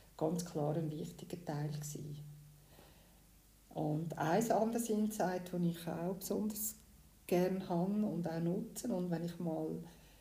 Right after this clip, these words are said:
in der Nacht verwache, dann tue ich mal auch sagen, hey, der wichtigste Task vom Tag ist der Schlaf. Also es gibt nichts Wichtiges. Und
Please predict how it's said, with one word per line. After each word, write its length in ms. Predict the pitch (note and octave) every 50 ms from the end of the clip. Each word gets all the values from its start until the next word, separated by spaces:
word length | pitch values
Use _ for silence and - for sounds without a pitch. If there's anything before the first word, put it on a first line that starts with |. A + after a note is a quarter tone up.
| - - -
in 60 | - E3+
der 100 | F3 F3
Nacht 380 | D#3+ D#3+ E3 E3+ - - -
verwache, 600 | - E3+ E3 E3 D#3+ E3+ - - - - - - - -
dann 420 | - E3+ F3+ F#3 F3+ F3 F3 - -
tue 180 | - F3+ F3 F3 F3
ich 80 | F3
mal 220 | F3+ F3 D#3 D#3 E3+ F3 F3 F3 -
auch 120 | E3 E3+
sagen, 280 | F3 E3+ F3 F3 - G#3+
hey, 300 | F#3 E3+ E3+ F3 F3 E3+
der 120 | F3 F3
wichtigste 540 | E3+ E3+ E3+ E3+ - D#3+ D#3+ - - - -
Task 440 | - E3 D#3+ D#3 E3 E3+ E3 - -
vom 180 | - - F3 -
Tag 400 | - - D#3 D#3 D#3 - - - - - - - - - - - - - - - -
ist 460 | F#3 F#3+ F3 - - - - - -
der 40 | E3+
Schlaf. 560 | - - D3 D3 F#3 C#4+ E4 - - - -
Also 200 | - - - E3+
es 200 | - - - -
gibt 200 | - - - -
nichts 220 | F#3+ G#3+ G#3+ -
Wichtiges. 680 | E3+ F3 F3+ F3 - - - A#3+ - C4 - - - - - - - - - - - - - - - - - - - - - - - - - - - - -
Und 520 | - F3 F3 E3+ E3 F3 F3 F3 - -